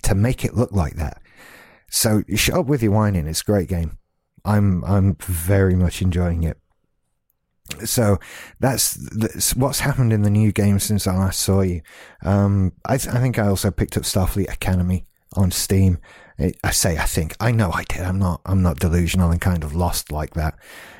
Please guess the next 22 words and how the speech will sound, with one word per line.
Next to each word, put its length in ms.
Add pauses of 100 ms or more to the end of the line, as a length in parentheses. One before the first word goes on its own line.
(100)
And, 560
uh, 300
maybe 560
a 60
couple 320
of 120
others. 300
I 160 (160)
don't 160
know. 200 (840)
Okay, 320
I 100
do 160
kind 340
of 160 (100)
get 200
lost 260
on 220 (840)
what 180
games 300
I 60
get. 220